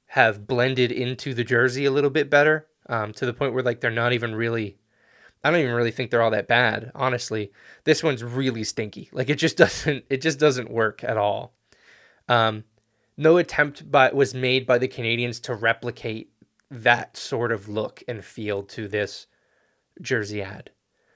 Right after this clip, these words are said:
um, which is a shame. You know, I think we all kind of knew this was coming. Um, it didn't need to happen, which I'll talk about. Um, but, you know,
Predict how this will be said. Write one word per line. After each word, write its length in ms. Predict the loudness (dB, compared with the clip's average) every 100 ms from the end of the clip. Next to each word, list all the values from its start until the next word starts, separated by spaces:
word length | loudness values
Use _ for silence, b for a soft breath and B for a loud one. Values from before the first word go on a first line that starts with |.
| _ _
um, 400 | -6 -4 -6 -10 _ _
which 220 | -8 -8
is 120 | -6 -6
a 60 |
shame. 460 | -4 -2 -2 -2 -8 _
You 80 | 0
know, 220 | 2 2
I 140 | 2 0
think 280 | 0 -6
we 140 | 0 4
all 120 | 4
kind 240 | 4 2
of 100 | 2
knew 220 | 2 -2 0
this 180 | 0
was 140 | -2 -4
coming. 380 | -2 -2 -2 -6 b b b b b b
Um, 320 | -4 -4 -8 _ _ _ _ _ _ _ _ _ _ _ _
it 140 | -4 -2
didn't 260 | -2 -4 -6
need 280 | -6 -4 -4
to 60 |
happen, 460 | 2 2 4 2 0 _ _ _
which 260 | -16 -6
I'll 140 | -2 -2
talk 280 | -4 -8 -2
about. 340 | 0 0 -4 _ _ _ _ _ _ _ _ _ _ _ _ -4
Um, 380 | -2 -2 -6 -14 _ 0
but, 280 | 2 2 0
you 60 | 0
know, 260 | 2 0